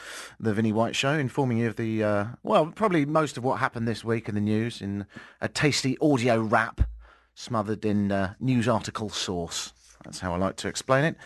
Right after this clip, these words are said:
And if you'd like to phone the show, you can do so on four one six eight seven two ten ten. You can also text the show on seven ten ten.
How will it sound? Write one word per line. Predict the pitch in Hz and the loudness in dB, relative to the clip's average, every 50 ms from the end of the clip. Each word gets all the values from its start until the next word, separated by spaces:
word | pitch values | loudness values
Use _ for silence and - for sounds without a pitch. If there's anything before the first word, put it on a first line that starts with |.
| - - - - - | -18 -18 -18 -8 -2
And | - 110 110 | 0 0 2
if | 113 98 - | 2 0 -2
you'd | 127 110 | 0 2
like | 135 123 110 | 2 2 2
to | - | 2
phone | - - 170 165 143 | 2 2 2 4 2
the | 123 | 0
show, | - - 135 | -2 -2 -2
you | 123 123 117 | -2 -2 -2
can | 120 | -4
do | 120 127 123 | -4 -4 -4
so | 110 - 123 | -4 -4 -4
on | 117 107 | -4 -4
four | - 139 127 | -4 -4 -4
one | 120 110 | -4 -4
six | - - - - - | -4 -6 -6 -4 -2
eight | 131 117 - | -4 -2 -2
seven | - - 135 123 131 | -4 -4 -4 -4 -4
two | - - 147 143 | -2 0 -2 -2
ten | 143 - 143 147 139 | 0 0 -2 -2 -2
ten. | - - 170 131 - - - - - - | 0 0 0 0 0 -2 -10 -12 -4 -2
You | 170 | 0
can | 165 180 | 2 4
also | 202 214 214 190 - - 170 156 160 | 4 4 4 2 2 2 4 4 2
text | 156 - 240 233 - - - | 2 0 0 0 0 -2 -6
the | 135 | -6
show | - - 139 135 143 - | -2 2 2 2 2 2
on | 143 156 135 | 0 0 -2
seven | - - 196 175 147 156 160 151 | 0 0 2 2 2 0 -2 -4
ten | - - 165 156 156 156 | -2 0 0 0 0 0
ten. | - 190 180 127 95 82 | 2 2 2 2 0 -2